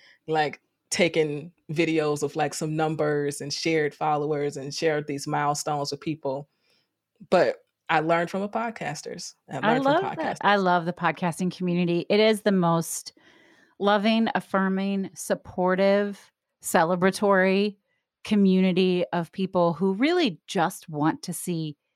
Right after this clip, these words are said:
Speaker 2: everyone show up and enjoy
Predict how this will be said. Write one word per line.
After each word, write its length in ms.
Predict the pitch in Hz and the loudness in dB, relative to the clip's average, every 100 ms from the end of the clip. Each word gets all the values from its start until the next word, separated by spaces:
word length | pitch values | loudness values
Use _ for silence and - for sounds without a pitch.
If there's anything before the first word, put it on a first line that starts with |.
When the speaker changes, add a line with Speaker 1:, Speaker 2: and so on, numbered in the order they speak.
| _ _ - | _ _ -2
Speaker 2:
everyone 760 | 170 160 160 151 147 151 147 _ _ _ _ _ _ _ - | -2 0 0 2 0 0 -6 _ _ _ _ _ _ _ -18
show 280 | - 180 170 | -4 0 2
up 220 | 156 - _ _ _ _ - | 0 -2 _ _ _ _ -6
and 260 | 160 151 - _ _ _ - | -4 -4 -6 _ _ _ -6
enjoy 640 | 156 170 160 156 147 | -4 0 2 2 0